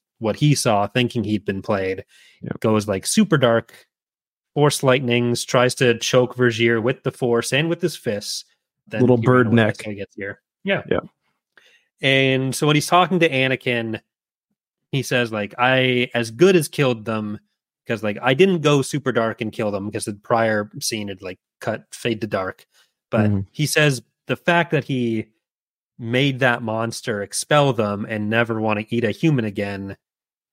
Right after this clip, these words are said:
Speaker 1: means that they have to survive outside of it. And now by saving her, he'd killed everyone else.
Speaker 2: Mm-hmm.
Speaker 1: And, like, I think highlighting the choices in that way of saying, like, they're not operating on perfect information, so,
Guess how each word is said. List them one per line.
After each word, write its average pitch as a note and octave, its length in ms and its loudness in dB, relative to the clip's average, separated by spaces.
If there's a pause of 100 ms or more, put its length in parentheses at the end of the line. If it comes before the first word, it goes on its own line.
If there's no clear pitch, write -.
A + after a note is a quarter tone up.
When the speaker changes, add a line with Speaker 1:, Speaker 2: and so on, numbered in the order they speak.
(140)
Speaker 1:
means B2 420 4
that A2 200 2
they A#2+ 140 4
have A2+ 240 0
to A#2 80 -6
survive G#2 480 0
outside C3+ 480 2
of A#2 140 0
it. A2 180 0
And A2+ 140 -2
now A2 180 0
by G#2+ 160 -2
saving G2+ 460 -6
her, A2 200 -2
he'd G#2 240 -10
killed G#2 240 -6
everyone F#2+ 340 -10
else. G#2+ 380 -8 (480)
Speaker 2:
Mm-hmm. G#2 160 6
Speaker 1:
And, A2+ 640 2 (800)
like, C#3 180 2
I D3+ 140 2
think G#3+ 360 0
highlighting D#3+ 520 2
the C#3+ 80 4
choices C3 500 2
in G#2+ 140 0
that G#2+ 260 0
way D3 440 2
of A2+ 580 -2 (680)
saying, A#2+ 500 0
like, G#2+ 200 -6 (800)
they're D3 180 4
not D3+ 280 6
operating C#3+ 440 6
on B2 120 0
perfect C3 340 -2
information, A#2+ 680 -2
so, G#2+ 600 -2